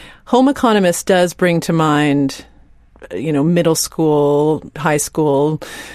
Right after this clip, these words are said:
teacher, um, measuring perfectly. You know, is that,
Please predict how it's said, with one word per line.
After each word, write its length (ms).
teacher, 840
um, 760
measuring 440
perfectly. 880
You 80
know, 120
is 120
that, 320